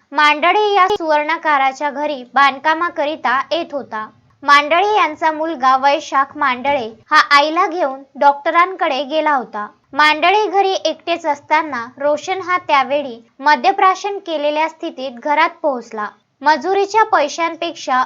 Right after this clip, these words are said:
अधिक पैसे त्याने मांडळे यांच्याकडे मागितले. अतिरिक्त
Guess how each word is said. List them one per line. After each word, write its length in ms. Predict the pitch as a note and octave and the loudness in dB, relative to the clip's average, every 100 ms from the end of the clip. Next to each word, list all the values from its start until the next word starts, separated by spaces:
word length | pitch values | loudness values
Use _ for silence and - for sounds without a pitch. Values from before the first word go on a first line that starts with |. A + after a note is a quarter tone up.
| - | 0
अधिक 300 | C4+ E4+ E4 - | 0 0 -4 -2
पैसे 320 | F4 F4 F4+ | -2 -4 -8
त्याने 460 | F4 D4 C#4 A#3+ C4 | 0 0 0 -10 -4
मांडळे 520 | C4+ C4+ C4+ D#4+ F4+ | 0 0 0 -2 0
यांच्याकडे 580 | F4 C4+ B3+ D4 D4+ E4 | 0 -2 -2 -6 -4 -4
मागितले. 600 | E4 C#4+ A3+ A3+ A3+ G#3+ G#3+ _ - | -2 -4 -4 -12 -14 -14 -16 _ 0
अतिरिक्त 480 | D4 G4 G4+ G4+ | 2 2 0 0